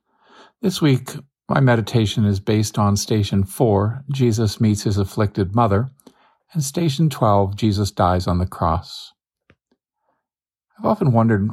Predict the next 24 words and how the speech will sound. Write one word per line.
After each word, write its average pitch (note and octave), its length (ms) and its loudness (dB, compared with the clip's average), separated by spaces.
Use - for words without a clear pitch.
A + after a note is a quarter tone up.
what G2+ 180 -4
was - 140 -14
going G#2+ 300 2
through G#2 180 0
Mary's G2+ 420 2
mind. F#2+ 440 0
What F#3+ 120 -8
was F#3 120 -6
going C#3 260 2
through C3+ 240 -4
the C3 80 -2
mind A#2+ 280 2
of G#2+ 80 -4
Jesus G#2 800 -2
as C#3+ 140 -12
they A#2+ 140 -4
saw A#2+ 360 0
each A2 200 -2
other G2 260 0
on G2 140 0
that F#2+ 180 -2
road G#2 300 0
to - 60 -16
Calvary? G2 600 -2